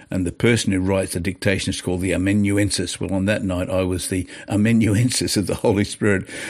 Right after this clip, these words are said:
The Lord says, "That's what I want you to do." And <laughs> it was a blueprint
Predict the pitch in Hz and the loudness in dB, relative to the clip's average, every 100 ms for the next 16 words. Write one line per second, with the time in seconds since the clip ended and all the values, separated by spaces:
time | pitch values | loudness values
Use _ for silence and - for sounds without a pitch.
0 | - - 95 104 98 95 92 104 107 101 | -10 -4 2 2 2 0 0 0 0 0
1 | 95 92 92 - 85 90 101 78 69 - | 0 0 -2 -2 -4 -4 -4 -4 -6 -14
2 | _ - - - _ 107 107 - - - | _ -20 -20 -20 _ -2 0 0 -4 -6
3 | - 208 165 113 113 98 120 127 107 95 | 0 4 6 4 4 4 4 4 2 2